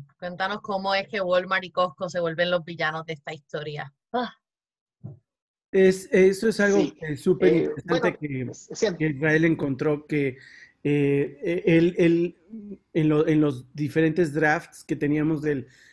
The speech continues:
Speaker 2: del paper, eh, pues en algún momento Israel empieza a incorporar también esta información que dije, súper interesante, ver que esta empresa que, pues, empezó siendo mexicana, ahora ya pasa a ser de manos extranjeras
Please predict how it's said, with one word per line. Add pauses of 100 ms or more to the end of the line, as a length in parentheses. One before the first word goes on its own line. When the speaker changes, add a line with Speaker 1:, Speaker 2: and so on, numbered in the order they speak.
(160)
Speaker 2:
del
paper,
eh,
pues
en
algún
momento (240)
Israel
empieza
a
incorporar
también
esta
información
que
dije, (240)
súper
interesante, (300)
ver
que
esta
empresa
que,
pues,
empezó
siendo
mexicana,
ahora
ya
pasa
a
ser (220)
de
manos
extranjeras